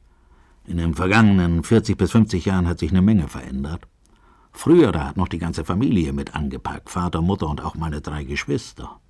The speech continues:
Heute sind meine Frau und ich allein. Ab und zu hilft der Sohn, wenn ihm das Studium der Landwirtschaft in Kiel Zeit lässt. Arbeiten auf dem Hof ist immer noch ein hartes Brot. Zwölf bis achtzehn Stunden täglich.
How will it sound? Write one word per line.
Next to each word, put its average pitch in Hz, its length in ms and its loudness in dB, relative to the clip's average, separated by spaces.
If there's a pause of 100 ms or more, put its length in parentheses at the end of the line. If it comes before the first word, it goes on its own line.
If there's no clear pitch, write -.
(320)
Heute 101 360 -10 (380)
sind 87 240 -10
meine 80 240 -6
Frau 82 260 -8
und 67 120 -10
ich - 180 -10
allein. 67 380 -12 (720)
Ab - 160 -4
und 90 160 0
zu 87 200 2
hilft 87 260 2
der 92 100 2
Sohn, 90 320 4
wenn 76 120 -2
ihm 73 120 -2
das 76 160 -4
Studium 80 480 2
der 78 120 -4
Landwirtschaft 80 580 -6
in 82 160 -4
Kiel 69 320 -4
Zeit - 400 -10
lässt. - 420 -18 (1080)
Arbeiten 107 500 0
auf 90 100 -4
dem 90 160 2
Hof 123 220 0
ist 98 120 -6
immer 127 240 0
noch 80 180 -4
ein 69 160 -8
hartes - 320 -8
Brot. - 380 -10 (540)
Zwölf 95 380 0
bis 90 200 -4
achtzehn - 380 -4
Stunden 98 340 -4
täglich. - 520 -10